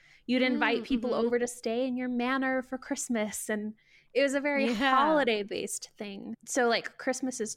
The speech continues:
Speaker 1: changed a lot, too, because back then, when it was more of a neighborhood thing, it actually required men to be a lot more involved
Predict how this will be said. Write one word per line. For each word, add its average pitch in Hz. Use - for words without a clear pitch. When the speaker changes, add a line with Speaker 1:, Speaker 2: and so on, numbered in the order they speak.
Speaker 1:
changed 277
a 208
lot, -
too, 208
because 202
back 220
then, 349
when 247
it -
was 226
more 233
of 220
a 214
neighborhood 220
thing, 196
it 202
actually 214
required 214
men 202
to 233
be 214
a 190
lot 175
more 185
involved 185